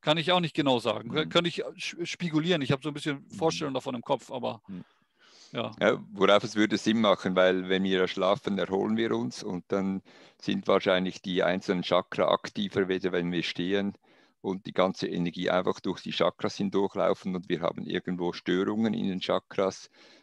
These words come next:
Speaker 2: da ist ja der Energiefluss dann, äh, unterbrochen, fließt nicht voll durch. Hingegen beim Liegen ist jedes einzelne Chakra in Tätigkeit,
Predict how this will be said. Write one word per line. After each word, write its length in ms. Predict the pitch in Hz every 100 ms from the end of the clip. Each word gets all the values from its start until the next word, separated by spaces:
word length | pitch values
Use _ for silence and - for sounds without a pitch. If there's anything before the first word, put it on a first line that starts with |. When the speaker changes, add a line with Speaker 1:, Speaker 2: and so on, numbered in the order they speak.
| _
Speaker 2:
da 80 | 92
ist 160 | -
ja 60 | 90
der 180 | 90 87
Energiefluss 720 | 92 92 - 101 - 104 -
dann, 300 | 82 82 90
äh, 400 | 87 82 85 90
unterbrochen, 760 | 98 87 - - 98 - - 92
fließt 340 | - 98 - -
nicht 320 | 90 - - - - -
voll 280 | - 92 90
durch. 360 | 95 104 123 - _ _ _
Hingegen 380 | - 95 101 -
beim 160 | 92 92
Liegen 360 | 104 107 113
ist 220 | 95 87 -
jedes 380 | 98 - -
einzelne 420 | - 92 95 95 90
Chakra 440 | - 90 - 101
in 200 | - -
Tätigkeit, 680 | 87 90 - - 95 85